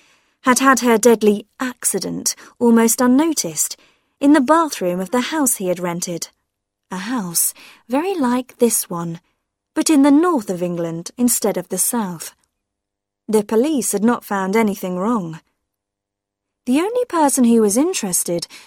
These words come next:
was a young reporter on the local newspaper. He had written something about death in the middle of happiness and had printed photographs of Mary's wedding and her funeral, which took place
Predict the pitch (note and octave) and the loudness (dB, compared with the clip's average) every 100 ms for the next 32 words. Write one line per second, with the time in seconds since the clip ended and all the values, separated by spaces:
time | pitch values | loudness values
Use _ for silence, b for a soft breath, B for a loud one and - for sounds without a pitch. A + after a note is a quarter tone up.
0 | B - D#4 E4 C4+ E4+ F#4+ G4 F#4+ F4 | B -2 2 2 2 2 2 -2 -2 0
1 | E4 D4+ F#3+ F3 - A3+ B3+ F#3+ F3 G#3 | 0 -2 -4 -6 0 4 4 4 2 0
2 | G#3 A3+ A#3 - G3 E3+ F3 E3+ - _ | 2 2 2 -2 -6 -6 -8 -10 -14 _
3 | _ _ _ _ _ _ _ _ _ F4 | _ _ _ _ _ _ _ _ _ 0
4 | A4+ C4 F4 - A#3 - G3 - G3+ G3 | 2 0 0 2 2 2 -4 -4 -4 0
5 | F#3 G3+ G3 B3+ F3+ E3 - A#3+ C4 A#3 | -2 -2 0 0 0 -8 -6 2 4 4
6 | G3 G3+ G3+ C#4+ C#4+ G3+ F3 E3 - B | 2 0 -2 -4 -4 -4 -2 -4 -4 B
7 | B B B C4 B3+ B3+ G4 G4+ F#4 - | B B B 0 0 0 -4 -2 -2 0
8 | C#4+ C#4+ A#3 G3 F3+ F3+ B3+ A3 F#3+ F3+ | 0 0 -2 0 0 0 -2 -2 -2 0
9 | G3+ G#3+ C#4 C4+ F3+ E3 E3 F#3 G3+ G#3 | -2 0 0 -2 -4 -8 -12 -4 -2 -2
10 | G#3 F3 - C4+ C4+ F#3 E3 E3 _ _ | -4 -8 -4 0 2 0 -4 -10 _ _
11 | _ _ A#3+ B3+ - D4 B3 - D4 A3 | _ _ -4 -2 0 0 -2 0 0 2
12 | F3 - | 0 -2